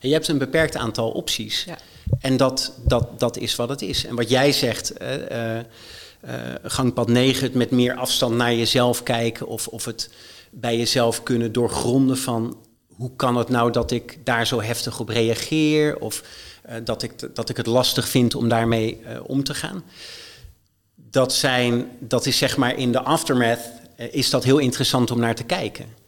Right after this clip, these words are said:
Speaker 1: Hè, du-, dus het, als je nu geen informatie hebt voor een waardering, dan moet je wat doen.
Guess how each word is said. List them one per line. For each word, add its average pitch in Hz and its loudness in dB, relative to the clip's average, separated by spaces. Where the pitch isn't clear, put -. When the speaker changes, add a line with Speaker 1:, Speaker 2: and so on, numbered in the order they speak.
Speaker 1:
Hè, - -10
du-, 139 -2
dus 127 6
het, - -2
als 131 2
je 131 4
nu 156 10
geen 156 2
informatie 127 2
hebt 120 0
voor 117 4
een 117 -6
waardering, 117 4
dan 113 4
moet 135 8
je - 2
wat 104 0
doen. 127 -2